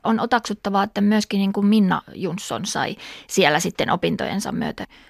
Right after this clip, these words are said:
hyvin voimakkaan herätyksen tähän. Että hän oli itse käynyt ruotsin kielellä omat aikaisemmat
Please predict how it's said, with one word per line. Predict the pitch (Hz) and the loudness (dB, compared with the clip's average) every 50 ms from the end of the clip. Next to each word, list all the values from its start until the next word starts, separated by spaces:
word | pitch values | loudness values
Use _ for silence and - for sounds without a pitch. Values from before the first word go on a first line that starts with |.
| _ - | _ 0
hyvin | 185 185 180 175 | 4 4 4 4
voimakkaan | 175 170 165 175 170 - _ - - - 165 | 2 -2 -2 -2 -4 -6 _ -4 -4 -4 -4
herätyksen | 185 196 - 165 - - - - - - - - - | -4 -4 -4 -6 -6 -8 -10 -12 -10 -10 -8 -6 -4
tähän. | - 180 175 175 156 165 | -2 -2 -2 -2 -4 -4
Että | 147 - - 180 | -6 -4 -2 2
hän | 185 196 196 196 202 196 | 4 6 6 6 8 6
oli | 190 190 196 220 | 6 6 4 4
itse | 240 233 - 226 202 | 2 2 2 0 2
käynyt | - - 180 170 165 170 170 - - | 2 2 0 0 0 -2 -4 -4 -4
ruotsin | 175 170 175 - - 185 190 | -2 -2 -2 -4 -4 -6 -6
kielellä | - 170 160 - - - 185 - 220 - - | -6 -6 -6 -6 -6 -6 -4 -6 -6 -4 2
omat | - 190 190 180 - - | 4 4 4 4 4 4
aikaisemmat | 196 196 - - - 185 - - 170 - - | 2 2 4 2 2 0 0 -4 -4 -6 -8